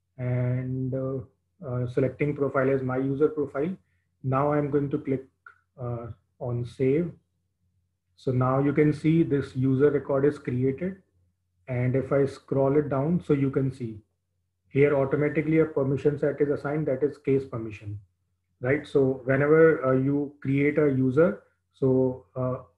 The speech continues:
automatically a particular permission set will be assigned. And if you choose permission set group, then that permission set group will reflect here.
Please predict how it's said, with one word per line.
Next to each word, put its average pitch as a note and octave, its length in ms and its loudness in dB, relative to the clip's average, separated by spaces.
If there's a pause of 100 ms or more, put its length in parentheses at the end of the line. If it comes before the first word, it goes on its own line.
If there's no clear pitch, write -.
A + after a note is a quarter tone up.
automatically D3 680 2
a D#3 60 4
particular C#3+ 460 -2
permission C3+ 480 -4
set B2 220 -4
will A#2+ 120 -8
be A#2+ 120 -8
assigned. G#2+ 420 -12
And B2+ 140 -2
if C3 160 -4
you C#3+ 100 0
choose D#3 380 0 (420)
permission C#3+ 480 2
set D3+ 320 2
group, D#3+ 300 2 (500)
then C#3 480 0
that C3+ 240 2
permission C#3 460 0
set C#3 240 0
group C#3+ 240 0
will C#3 140 4
reflect B2 460 -4
here. G#2 280 -8